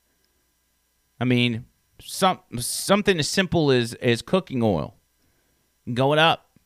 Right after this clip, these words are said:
fifty, sixty percent. You know, that's just one of a bazillion items they have to use on a daily basis just to operate a kitchen.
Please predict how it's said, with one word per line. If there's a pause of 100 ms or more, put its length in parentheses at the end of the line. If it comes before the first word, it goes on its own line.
(180)
fifty,
sixty
percent. (540)
You
know,
that's
just
one
of (420)
a
bazillion
items
they
have
to
use
on
a
daily
basis
just
to
operate
a
kitchen.